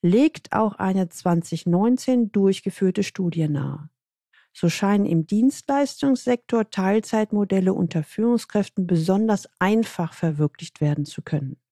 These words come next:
Im verarbeitenden Gewerbe dagegen finden sich ungleich wenige Teilzeitkräfte in Spitzenpositionen.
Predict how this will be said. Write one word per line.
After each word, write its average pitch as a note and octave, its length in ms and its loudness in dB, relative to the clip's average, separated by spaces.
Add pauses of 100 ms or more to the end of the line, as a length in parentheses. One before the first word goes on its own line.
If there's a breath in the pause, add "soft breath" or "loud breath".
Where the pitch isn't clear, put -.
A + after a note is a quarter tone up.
(720 loud breath)
Im F3 140 2
verarbeitenden C4+ 880 0
Gewerbe A3 500 2
dagegen G#3 480 -2
finden G3+ 340 0
sich G3+ 220 -6
ungleich G#3+ 500 0
wenige A#3+ 480 4
Teilzeitkräfte E3+ 960 -2
in G#3 100 0
Spitzenpositionen. - 1120 -6